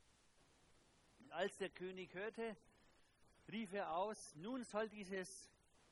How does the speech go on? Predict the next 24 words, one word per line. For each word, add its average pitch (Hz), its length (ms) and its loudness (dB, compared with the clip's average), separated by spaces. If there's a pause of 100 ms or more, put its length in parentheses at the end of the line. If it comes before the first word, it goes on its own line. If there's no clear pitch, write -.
Kap - 260 -2
der 175 160 2
Stürme 202 640 -2 (840)
ab 196 200 -2
sofort 180 440 -8
das 156 240 -12
Kap 156 200 -6 (120)
der 131 340 -8
guten 151 360 -12
Hoffnung 151 360 -10 (120)
heißen.“ 101 320 -18 (1500)
Und - 80 -10
das 180 140 -2
ist 208 160 -2
ein 190 200 0
wunderbares 208 640 0
Bild 196 260 -4 (240)
für 180 140 -12
unser 175 280 -10
Leben. 147 320 -10 (2000)
Auch 202 280 -4
auf 190 140 0
unserer 214 280 -4
Lebensfahrt 185 840 -6